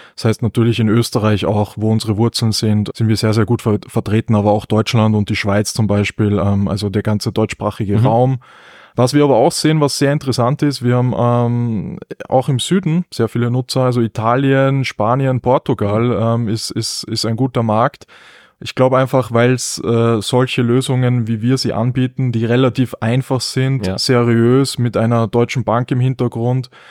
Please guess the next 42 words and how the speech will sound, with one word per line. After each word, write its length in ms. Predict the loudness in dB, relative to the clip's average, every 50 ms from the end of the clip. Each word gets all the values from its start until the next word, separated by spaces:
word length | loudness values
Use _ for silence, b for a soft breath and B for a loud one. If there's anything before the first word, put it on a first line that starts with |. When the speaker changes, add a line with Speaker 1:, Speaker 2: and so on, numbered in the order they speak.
| B B B B
Speaker 1:
Solche 340 | B 0 0 2 2 2 2
Angebote 460 | 2 2 2 2 2 0 0 0 0
gibt's 240 | -2 -2 -2 0 -2
einfach 200 | -2 -2 -2 0
in 100 | 0 2
Europa 420 | 2 4 2 2 2 0 0 -2 0
wenig 360 | 0 0 2 0 0 0 0
Speaker 2:
Mhm. 20 |
Speaker 1:
und 140 | -2 -2 -2
deswegen, 500 | -2 -2 -2 0 0 0 2 2 0 0
ähm, 400 | 2 2 2 2 2 2 0 -2
suchen 380 | -2 -2 -2 -2 -2 0 0 0
natürlich 400 | 0 0 0 0 0 0 -2 -2
Kunden 320 | -2 -2 -2 -2 -2 -2
auch, 260 | -2 0 -2 -4 -4 -2
äh, 300 | 0 0 2 2 2 2
nach 160 | 0 -2 -2
solchen 320 | -2 -4 -4 -2 -2 -2
Alternativen. 680 | -2 -2 -2 -2 -2 -2 -2 -2 -6 -6 -6 -8 -10 -8 -6
Speaker 2:
Das 200 | -8 -6 -2 0
heißt, 380 | 0 0 0 -2 -6 _ _ _ _ -16
so 180 | -8 -2 0 2
ein 140 | 2 2
Faktor 480 | 0 0 -2 -2 -2 -2 -2 0 0 0
wie 340 | 0 0 2 2 0 -2 -4 _ _ _
aus 260 | -2 0 0 0 0 0
Österreich 640 | -2 -2 -2 0 0 -2 0 2 2 0 0 -2
zu 120 | -6 -10 -8
kommen, 760 | -6 -2 -2 0 0 2 0 2 2 0 0 -2 -4 -6 -6 -6
du 140 | -4 -2 -2
hast 100 | -2 -4
ja 60 | -6
gesagt, 240 | -6 -6 -6 -2 -2
ihr 80 | -4
habt 160 | -4 -2 -2
ja 100 | -4 -4
alle 460 | -2 -2 -2 0 0 0 0 -2 -2 -4 _ _ _ _ _ -8
Regulatorien 640 | -6 -2 0 0 0 0 0 0 2 2 2 2 2
dahinter, 480 | 2 2 2 2 0 0 0 0 -2 0
Finanzmarktaufsicht 880 | 0 -2 -2 -2 -2 -2 -4 -6 -4 -2 -4 -4 -4 -4 -10 -8 -8
und 100 | -8 -6
Co., 300 | -2 0 2 2 2 0